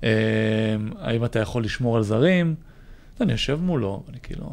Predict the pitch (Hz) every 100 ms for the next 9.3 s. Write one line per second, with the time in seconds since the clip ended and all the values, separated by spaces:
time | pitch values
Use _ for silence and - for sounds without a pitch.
0 | - - - - - - - 156 139 -
1 | 165 143 98 110 107 95 98 127 123 208
2 | - 92 - - - - - - - -
3 | 98 113 104 101 87 98 101 101 98 95
4 | 98 98 98 117 160 110 92 117 127 135
5 | 135 233 165 98 110 90 - - 127 113
6 | 98 92 90 - - 98 110 113 107 107
7 | - 110 101 117 113 101 98 92 107 131
8 | 139 139 135 160 277 220 107 101 110 117
9 | 127 151 208